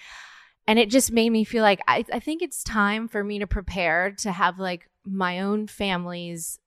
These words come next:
mausoleum. So, like, I wanna go to Hollywood Forever Cemetery and I wanna look and, like, see what the deal is. And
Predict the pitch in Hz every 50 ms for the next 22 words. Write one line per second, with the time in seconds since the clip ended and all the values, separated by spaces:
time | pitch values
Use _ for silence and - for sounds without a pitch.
0 | _ _ - 190 185 180 165 160 160 - 165 151 135 131 90 76 - - 185 196
1 | 190 - _ _ - - 220 202 190 190 185 175 170 - - 180 180 185 190 214
2 | 226 240 220 208 202 190 190 190 185 - - - 214 190 185 180 185 185 - -
3 | 196 190 175 170 180 180 190 196 185 - 233 214 214 208 226 226 - 196 175 165
4 | 165 160 - 170 160 160 165 175 180 190 185 185 185 175 180 175 165 175 196 208
5 | 220 190 170 156 156 180 185 - 185 185 175 175 175 - _ _ - - - _
6 | _ _ _ - - - - - 185 190 208 196 214 233 233 - - 277 233 202
7 | 202 196 180 170 175 170 170 180 208 220 226 226 - - 214 214 214 220